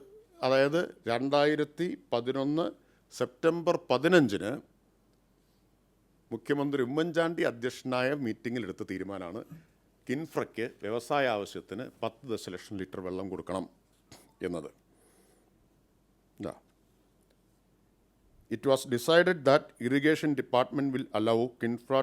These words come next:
to draw ten M L D water from the Malampuzha Dam to Palakkad Industrial Water Supply Scheme. Further allotment will be taken after assessing the availability of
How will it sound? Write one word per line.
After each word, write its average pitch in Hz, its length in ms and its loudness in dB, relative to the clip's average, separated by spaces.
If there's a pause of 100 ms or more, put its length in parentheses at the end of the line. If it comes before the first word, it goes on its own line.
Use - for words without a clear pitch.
to 120 60 -2 (100)
draw 95 180 0 (300)
ten 139 140 2 (100)
M 135 160 0
L 127 140 0
D - 20 -2 (120)
water 92 260 -2 (160)
from 113 200 -4
the 107 120 -4
Malampuzha 120 380 0 (100)
Dam 95 160 -2 (140)
to 120 60 -8 (120)
Palakkad 110 460 -2
Industrial 110 480 -6
Water 90 260 -8
Supply 85 300 -10
Scheme. 123 220 -10 (3500)
Further 180 380 4
allotment 131 480 2
will 123 200 -2
be 120 80 -4 (480)
taken 113 320 0 (220)
after 135 240 -4 (140)
assessing 113 400 -6
the 127 100 2
availability 92 480 -6
of - 40 -18